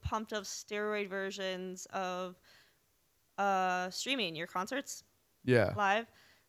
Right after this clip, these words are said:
Speaker 1: And I did a couple when, uh, streaming your concerts was real big <laughs> a couple years ago.
Speaker 2: Sure.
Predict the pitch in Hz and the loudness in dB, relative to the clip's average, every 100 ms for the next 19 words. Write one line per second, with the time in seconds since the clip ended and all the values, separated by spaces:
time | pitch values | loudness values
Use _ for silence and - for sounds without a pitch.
0 | _ 208 202 202 196 190 190 185 185 185 | _ -2 2 2 2 0 0 -2 -4 -8
1 | - - _ _ - 196 220 214 - 208 | -12 -16 _ _ 2 2 2 -2 -2 0
2 | 202 202 190 190 185 190 - 190 190 185 | 2 2 2 2 2 -2 -2 -2 0 0
3 | 180 180 202 - _ _ _ - 269 247 | 2 0 -4 -14 _ _ _ -8 -2 0
4 | 240 214 233 220 233 208 - - 202 185 | 0 2 2 2 0 -6 -8 -6 -4 -2
5 | 190 185 214 226 - - _ _ _ _ | 0 0 -2 -8 -12 -18 _ _ _ _
6 | _ _ _ _ 214 196 196 190 180 185 | _ _ _ _ -10 -4 -4 -2 -2 -4
7 | 190 185 185 185 202 214 - 110 101 | -6 -4 -2 0 0 2 4 4 2